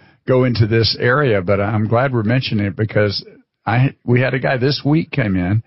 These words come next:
and he said, "The reason I came in is I heard the program and I listened to what you were talking about, and it just helped me to get to know more, like, how you guys think." And that's what I wanted to have, uh,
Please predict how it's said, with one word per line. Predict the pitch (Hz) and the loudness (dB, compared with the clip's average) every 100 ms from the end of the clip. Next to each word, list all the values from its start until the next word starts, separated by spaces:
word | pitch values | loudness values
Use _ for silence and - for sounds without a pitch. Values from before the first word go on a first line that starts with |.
| _ _ _ | _ _ _
and | 120 | 0
he | 117 | 0
said, | 110 101 | 0 0
"The | 101 | 0
reason | 117 147 147 151 | 2 2 2 0
I | 113 | -2
came | - 110 107 | -2 0 2
in | 104 | 2
is | 95 | 2
I | 90 | 2
heard | 107 143 | 2 0
the | 143 | -2
program | 123 120 110 101 90 92 120 - - _ _ | -2 0 0 -2 -4 -4 -6 -14 -20 _ _
and | - 104 | -2 0
I | 95 | 0
listened | 104 131 131 143 | 0 0 0 0
to | |
what | 120 - | 0 0
you | 117 | 0
were | 113 | 0
talking | - 104 101 95 | 0 0 0 0
about, | 90 90 98 | 0 0 0
and | 107 | 0
it | 110 | 0
just | 156 143 | 0 0
helped | 139 127 | -2 0
me | 113 | -2
to | 98 | -2
get | 95 107 - | -2 -2 -2
to | 98 | 0
know | 98 101 101 87 | 2 2 2 0
more, | 98 92 | 0 0
like, | 92 92 | 0 -4
how | - 123 | -4 -2
you | 101 92 | -2 -2
guys | 95 90 87 - | -4 -4 -4 -4
think." | 131 127 117 - _ _ _ - | -2 -2 -2 -8 _ _ _ -2
And | 98 104 | 0 2
that's | 107 - | 0 0
what | 110 95 | 0 2
I | 92 | 0
wanted | 92 92 87 78 - - | 0 0 0 -4 -8 -2
to | 87 | 0
have, | 98 95 87 85 101 | 2 2 -2 -6 -2
uh, | 87 | -2